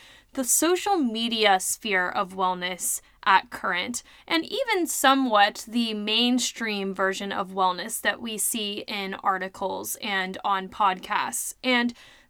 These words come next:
this version of wellness is one that inherently comes off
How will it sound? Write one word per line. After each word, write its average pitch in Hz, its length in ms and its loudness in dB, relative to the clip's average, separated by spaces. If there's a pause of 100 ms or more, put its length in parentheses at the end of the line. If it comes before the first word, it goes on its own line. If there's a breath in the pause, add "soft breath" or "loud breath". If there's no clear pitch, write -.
this 370 340 0
version 262 420 2
of 190 280 -4
wellness 202 640 2
is 247 220 -2
one 285 420 2
that 277 220 6
inherently 254 1080 -2 (400 loud breath)
comes 269 420 6
off 208 400 2